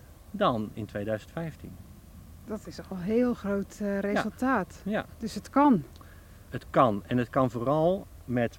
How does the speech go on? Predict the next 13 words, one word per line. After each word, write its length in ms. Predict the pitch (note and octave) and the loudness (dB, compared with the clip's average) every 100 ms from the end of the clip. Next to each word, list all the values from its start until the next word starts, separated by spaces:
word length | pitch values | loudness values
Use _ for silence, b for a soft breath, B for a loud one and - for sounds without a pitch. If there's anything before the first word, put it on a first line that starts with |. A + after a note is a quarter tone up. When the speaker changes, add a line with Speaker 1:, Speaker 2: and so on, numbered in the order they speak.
| A2 | -4
Speaker 1:
bijen 380 | A2+ A2 A2 A2+ | 0 2 0 -2
en 140 | A#2 | -6
planten, 520 | D3+ F3+ F#3 A#2 A#2+ B2+ - | -2 -2 0 -4 -8 -10 -12
eh, 80 | A#2 | -12
voor 140 | - C#3+ | -10 -8
insecten 420 | A#2+ C#3+ - A#2+ | -4 -4 -2 -6
en 60 | |
planten, 300 | - F3 G3+ | -4 -4 -2
want 120 | C#3+ D3 | -4 -4
die 80 | D3 | -2
gaan 160 | D3+ | -4
vrij 220 | - G3 | -2 -6
snel. 380 | E3 E3 D#3 G#2+ | -4 -2 0 -2